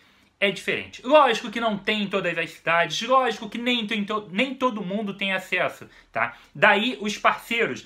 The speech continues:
que a gente já vai falar sobre eles. Mas a ideia é entrar justa-, é fazer com que a gente volte a ter o hábito de frequentar esses lugares,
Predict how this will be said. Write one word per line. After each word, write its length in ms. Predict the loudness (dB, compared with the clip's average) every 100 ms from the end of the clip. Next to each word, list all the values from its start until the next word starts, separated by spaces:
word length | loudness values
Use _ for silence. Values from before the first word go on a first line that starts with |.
| -12
que 60 | -6
a 40 | -4
gente 160 | -2
já 80 | 0
vai 180 | 2 2
falar 220 | 2 0
sobre 220 | -2 -2
eles. 200 | -2 -4 -14 -6 2
Mas 220 | 4 6
a 80 | 6
ideia 560 | 4 2 2 0 -4 -8 -4
é 140 | 2 2
entrar 340 | 2 4 4
justa-, 320 | 2 -4 -4
é 100 | -2
fazer 420 | 2 2 0 -2
com 120 | -2 0
que 120 | 2
a 60 | 2
gente 260 | -2 -6
volte 480 | -4 0 2 0 -2
a 60 | -4
ter 180 | -4
o 100 | 0
hábito 400 | 2 2 0 -6
de 80 | -8
frequentar 440 | -4 -4 -4 -4 -6
esses 140 | -6
lugares, 460 | -4 2 2 0